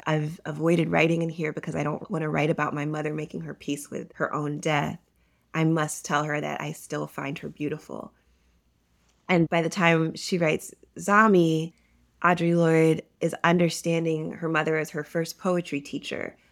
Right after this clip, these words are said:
because she's using the English language in this different way as a Grenadian immigrant and also as her model for Black lesbian feminism, because although her mother would never have identified as a lesbian and there's no claim that she had had, like,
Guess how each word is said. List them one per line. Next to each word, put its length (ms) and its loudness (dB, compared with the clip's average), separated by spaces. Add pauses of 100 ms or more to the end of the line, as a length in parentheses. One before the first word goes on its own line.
because 400 -8
she's 500 -8
using 360 2
the 100 -2
English 320 -2
language 320 0
in 100 -4
this 200 -6 (100)
different 320 -4
way 300 4
as 140 -2
a 60 -2
Grenadian 560 -2
immigrant 600 -4
and 500 0 (100)
also 580 4
as 180 -2
her 160 -4
model 440 4
for 220 -2
Black 320 0
lesbian 400 -2
feminism, 720 -2 (260)
because 240 -2
although 220 2
her 100 0
mother 200 2
would 100 -2
never 400 2
have 160 4
identified 480 0
as 80 -4
a 60 -2
lesbian 500 0
and 120 -2
there's 160 -2
no 140 2
claim 420 4
that 120 0
she 140 0
had 100 4
had, 180 0
like, 240 0